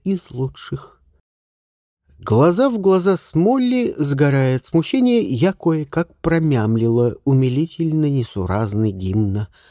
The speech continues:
самой себе. «Затвердите, как молитву, Элли.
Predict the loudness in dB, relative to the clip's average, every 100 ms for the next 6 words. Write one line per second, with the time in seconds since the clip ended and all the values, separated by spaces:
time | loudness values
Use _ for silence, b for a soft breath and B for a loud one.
0 | b -10 -6 -2 -2 -4 -6 -8 -10 -16
1 | _ _ _ _ _ _ _ _ _ _
2 | _ -2 2 0 0 0 0 -2 0 0
3 | 2 -2 -4 -6 -2 0 0 -4 -2 0
4 | 0 -2